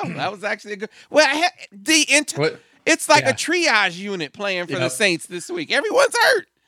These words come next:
Speaker 2: That was the first thing, that was the first thing Brees said in his post. He was like, "Yeah, you know, we were, we were really," he didn't even say pre-, like, kind of bad. He was like, "We were really banged up this week. You know, we came together." And it's just like, just twist the knife in further, buddy. You
Speaker 1: Hey.
Speaker 2: know, like,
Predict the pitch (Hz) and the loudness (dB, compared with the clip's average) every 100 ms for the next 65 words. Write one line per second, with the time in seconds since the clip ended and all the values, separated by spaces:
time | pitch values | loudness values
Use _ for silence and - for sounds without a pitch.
0 | _ _ - 160 147 - 160 - 160 151 | _ _ -2 0 0 2 0 2 2 0
1 | 131 143 156 143 - 151 147 151 151 123 | -2 0 2 2 2 2 2 0 0 0
2 | 127 147 139 143 139 131 - 135 139 127 | 2 4 4 4 4 2 4 4 4 4
3 | 120 156 165 175 165 165 165 165 175 147 | 2 2 4 4 4 4 4 6 6 4
4 | 131 170 156 113 123 160 156 139 156 160 | 4 4 4 2 4 6 6 4 4 4
5 | 143 135 117 156 139 127 117 143 147 135 | 2 0 0 0 2 0 0 -2 0 2
6 | 127 127 120 113 _ _ - 175 135 135 | 2 2 0 -4 _ _ 0 4 6 6
7 | 160 151 135 147 143 135 139 147 135 147 | 6 4 4 4 4 4 2 2 2 4
8 | 143 147 139 147 143 131 143 139 135 131 | 2 2 2 4 4 4 0 2 2 2
9 | 127 139 127 131 120 - _ _ _ 190 | 0 -2 0 0 0 -4 _ _ _ 2
10 | 180 - _ _ - 147 143 131 120 123 | 2 0 _ _ 0 2 2 0 2 2
11 | 123 127 120 110 117 117 117 113 98 120 | 2 2 0 0 -2 0 0 -2 0 0
12 | 120 120 110 123 127 135 135 127 120 | 2 2 2 0 4 4 4 2 0